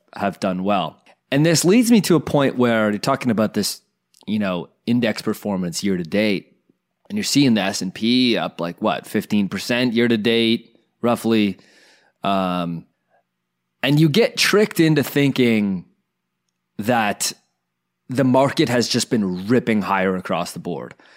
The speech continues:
when it's really just a few select names that have driven so much of the performance on a market cap weighted adjust. Like,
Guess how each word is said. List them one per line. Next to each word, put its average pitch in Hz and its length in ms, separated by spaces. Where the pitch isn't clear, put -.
when 151 180
it's 131 180
really 160 600
just 135 360
a 123 120
few 156 440
select 127 760
names 110 720
that 110 120
have 113 160
driven 120 460
so 139 460
much 117 280
of 101 120
the 104 80
performance 107 640
on 101 120
a 92 40
market 92 380
cap 90 340
weighted 85 300
adjust. 85 460
Like, 101 180